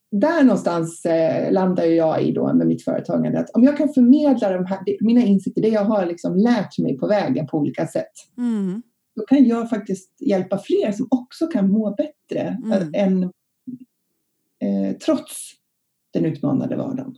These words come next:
Speaker 2: Mm. Mm.
Speaker 1: Så, så att där, där, så då blev det så. Eh, och, ehm, då slutade det med att jag, jag sa upp mig, så att jag slutade, eh, sista februari. Så från och med första mars då, nu,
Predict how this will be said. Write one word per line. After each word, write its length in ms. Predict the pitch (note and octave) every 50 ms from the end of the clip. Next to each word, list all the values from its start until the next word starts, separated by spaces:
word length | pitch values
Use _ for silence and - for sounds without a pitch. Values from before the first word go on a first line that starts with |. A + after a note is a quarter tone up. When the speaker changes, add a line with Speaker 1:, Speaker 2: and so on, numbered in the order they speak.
| _ -
Speaker 2:
Mm. 460 | G3+ A3 G#3+ F#3+ D#3+ D3 C#3 D3 G#3 - _ _ _ _ _ -
Mm. 380 | A3+ A#3 F3+ D3 C#3 C#3+ F3+ - _ _ _ _ _ _ _ _ _ _ _ _ _ _ _ _ _ _
Speaker 1:
Så, 300 | _ - - - - - - - - _ _
så 60 | - B3+
att 180 | B3 B3 G#3
där, 480 | A#3+ E4+ G#4+ G#4 F#4 C4 - - - -
där, 240 | B3+ D#4+ E4 D4 B3+
så 100 | - C#4
då 140 | C4 E4+
blev 180 | F#4+ G4+ F#4+ F4+
det 80 | D4 A#3
så. 280 | - - - B3+ - - G4 - - - _ -
Eh, 440 | G#3+ G#3+ G#3+ G#3+ G#3 G#3 G#3 G#3 G3+ G3+
och, 340 | - A#3 A3 - - _ -
ehm, 580 | A3 G#3+ G#3+ G#3+ G#3+ G#3 G#3 G#3 G#3 G#3 G3+ G3+ - - - - _ _ _ _ _
då 320 | - - B3+ B3+ B3+ B3 A#3+ A#3 A3 - - -
slutade 260 | G#3 A3 G#3+ - G#3 G3+
det 60 | G3
med 120 | F#3+ F#3+
att 180 | G3+ G3+ - -
jag, 220 | G3 F#3+ F#3+ F#3 -
jag 380 | G3 G3 G3 F#3+ F#3 E3 D#3+
sa 160 | - - F3+
upp 280 | E3 - - - - - _ _ _ _
mig, 300 | - F#3 F#3+ G3 G#3 A3+
så 80 | A3 -
att 40 | -
jag 100 | F#3 F3+
slutade, 720 | - - F#3+ F#3 F3+ F#3 - G3 F3 E3+ E3+ E3+ E3 E3 - - _ _ -
eh, 560 | E3 E3 E3 D#3+ D#3+ E3 E3 - - B3+ B3+
sista 340 | B3 - G3 - - - F3
februari. 560 | - E3+ E3 - - G3+ G#3+ A#3 - F#3+ G#3+
Så 140 | - A#3+ G#3
från 200 | - A#3 A3+ G#3+
och 60 | G#3
med 160 | G3 F3+ F3+
första 300 | - G3 D3+ - - F#3
mars 360 | F#3 F#3 A3+ A#3 - - - -
då, 140 | - - - F3
nu, 280 | F3+ F#3 E3 D3 C#3+